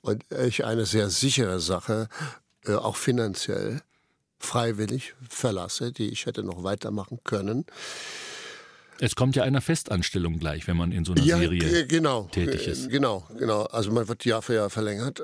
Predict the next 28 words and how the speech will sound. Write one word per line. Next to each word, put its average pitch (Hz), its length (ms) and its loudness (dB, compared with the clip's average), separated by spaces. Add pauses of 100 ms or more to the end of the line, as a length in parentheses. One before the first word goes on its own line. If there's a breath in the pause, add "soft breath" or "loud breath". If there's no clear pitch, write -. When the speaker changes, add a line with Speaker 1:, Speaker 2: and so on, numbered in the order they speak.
Speaker 1:
Das 127 220 2
ist 160 180 2
sehr, 127 500 2
ähm, 131 160 -2
unsicherer 117 600 2
Boden, 117 460 2 (120)
aber 120 360 0
das - 340 0
weiß 113 460 -2
ich - 280 -4 (100)
erst, - 360 -2
wenn 117 100 0
ich's 110 220 0
probiert 123 400 0
habe. 78 400 -2 (540)
Und 110 340 0
ich - 320 0
bin 101 280 0
Schauspieler, 110 600 -2
Künstler. - 640 -2 (680 loud breath)
Ich 120 140 2
hab 117 80 0
da 110 120 -4
alles 117 260 -4
gespielt - 500 0
mit 113 140 -4
großer 101 340 -2
Freude. 107 500 -2